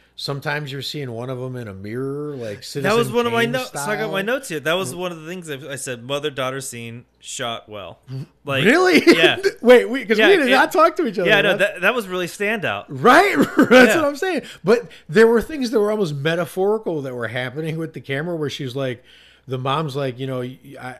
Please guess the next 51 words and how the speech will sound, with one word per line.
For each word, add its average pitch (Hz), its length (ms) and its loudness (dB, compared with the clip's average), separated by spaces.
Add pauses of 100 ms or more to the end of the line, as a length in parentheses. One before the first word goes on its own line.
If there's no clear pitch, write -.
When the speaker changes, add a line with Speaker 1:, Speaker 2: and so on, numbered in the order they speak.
Speaker 1:
I 139 200 -4
was 170 220 -2
young 120 280 -6
once. 107 320 -12
I 135 140 -6
understand 156 340 -8
what 113 100 -12
you're 101 100 -12
going 98 320 -14
through. 98 400 -14
I 127 140 -8
was 160 180 -2
a, 156 100 -2
I 143 180 -8
was 165 180 -4
a 156 60 -4
little 117 240 -8
girl 98 180 -10
once." 104 220 -14 (280)
And 160 120 -6
the 175 80 -2
camera 214 300 -6
<laughs> - 20 -20
cuts - 320 -6
and 156 240 -10 (200)
she's 165 280 -6
foregrounded 190 680 -4
by 160 140 -2
a 139 80 -4
doll. 165 600 -4
<laughs> 196 180 4
Like, 156 240 2 (220)
she 208 100 -4
was 196 80 -2
like, 208 100 4
"I'm 202 140 2
a 220 40 4
little 214 200 4
girl," 208 240 4
and 165 80 -2
it 165 60 -2
literally 190 400 0
<laughs> - 40 -10
cuts 196 260 -6
to 165 100 0
what 156 160 -4
she 170 140 -6
might 139 220 0
have 131 200 -8
looked - 320 -10
like. 135 260 -6